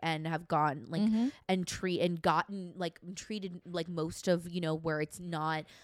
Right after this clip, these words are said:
Speaker 1: like, something that you're constantly thinking about, like, there will be times where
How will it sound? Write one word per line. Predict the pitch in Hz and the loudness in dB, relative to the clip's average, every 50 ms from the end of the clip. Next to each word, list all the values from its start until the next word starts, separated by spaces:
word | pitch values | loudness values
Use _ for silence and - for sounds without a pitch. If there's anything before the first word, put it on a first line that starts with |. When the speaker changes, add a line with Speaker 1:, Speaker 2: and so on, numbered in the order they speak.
| - _ - | -20 _ -10
Speaker 1:
like, | 180 180 - | -10 -8 -6
something | - - 180 170 170 185 170 165 165 | -4 -2 -2 -2 0 -2 -2 -2 -2
that | 160 151 151 147 147 143 - - | -2 -2 -2 -2 -4 -6 -8 -8
you're | 170 175 170 156 | -4 -2 -2 -2
constantly | - - - 165 156 156 - - 156 151 170 | -2 -2 -2 0 0 0 0 -4 -4 -4 -4
thinking | - 160 160 160 165 196 233 | -4 -4 -4 -4 -4 -2 0
about, | 240 294 294 277 | 2 2 2 4
like, | 214 202 - - - | 2 0 -2 -4 -12
there | 185 165 190 185 185 190 202 | 0 4 6 8 10 10 10
will | 202 190 175 208 247 233 | 8 8 8 8 8 6
be | 233 254 240 | 6 2 -2
times | - - 220 220 254 254 196 175 180 208 - | -2 -2 0 2 2 2 2 2 0 -2 -4
where | 185 175 180 180 180 190 196 | 0 2 4 6 6 6 4